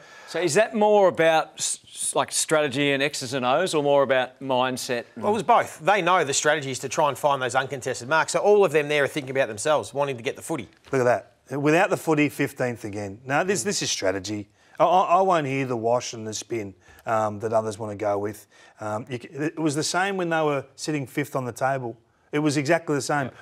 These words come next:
Speaker 3: Really good with the ball, but ordinary without it. You can't be ordinary without it and expect to be a finals team, a team that's pushing up the ladder.
Speaker 1: Yeah.
Speaker 3: If that stays the same next year, it'll be another wasted twelve months like this was.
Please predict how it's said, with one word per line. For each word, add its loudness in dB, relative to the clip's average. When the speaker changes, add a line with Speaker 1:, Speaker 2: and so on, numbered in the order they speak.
Speaker 3:
Really 6
good 6
with 2
the 0
ball, 0
but -2
ordinary 6
without 2
it. -6
You -8
can't -2
be 6
ordinary 6
without 2
it -2
and 0
expect -4
to -4
be 2
a -6
finals -4
team, -4
a -4
team -4
that's -4
pushing -2
up -4
the -6
ladder. 0
Speaker 1:
Yeah. -20
Speaker 3:
If -2
that 4
stays 4
the -2
same 0
next -6
year, -2
it'll 2
be 2
another 0
wasted 0
twelve 0
months -4
like -2
this -10
was. -14